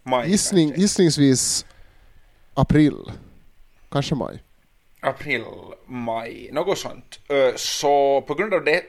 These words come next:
Speaker 1: så betyder det att inte bara så har vi missat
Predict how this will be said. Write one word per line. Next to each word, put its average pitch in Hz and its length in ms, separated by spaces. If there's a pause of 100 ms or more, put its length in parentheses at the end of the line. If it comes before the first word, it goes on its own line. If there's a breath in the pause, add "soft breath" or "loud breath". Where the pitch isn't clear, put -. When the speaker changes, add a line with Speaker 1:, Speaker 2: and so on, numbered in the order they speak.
Speaker 1:
så - 120
betyder 135 340
det 127 160
att 123 220 (180)
inte 165 340
bara 180 400 (440 soft breath)
så - 160
har 127 160
vi 123 120
missat 127 720